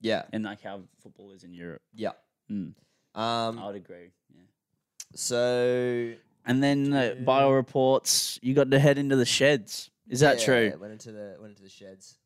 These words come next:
Speaker 2: Yeah.
Speaker 1: That's pretty cool.
Speaker 2: Did you, and you went with Kate as well?
Speaker 1: Yeah,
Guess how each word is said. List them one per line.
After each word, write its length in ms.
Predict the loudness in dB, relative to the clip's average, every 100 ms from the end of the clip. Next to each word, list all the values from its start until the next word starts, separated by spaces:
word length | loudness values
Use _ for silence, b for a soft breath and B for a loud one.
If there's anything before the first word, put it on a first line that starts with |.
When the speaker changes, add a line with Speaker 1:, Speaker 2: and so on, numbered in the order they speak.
| _
Speaker 2:
Yeah. 160 | 2 2
Speaker 1:
That's 120 | 2 -4
pretty 180 | -18
cool. 200 | -20 -20 -20 _
Speaker 2:
Did 120 | 0
you, 120 | 4
and 160 | 4 2
you 100 | 2
went 160 | 2 0
with 140 | -2
Kate 240 | 0 2
as 120 | 0 -4
well? 240 | -10 -12 _ _
Speaker 1:
Yeah, 160 | -12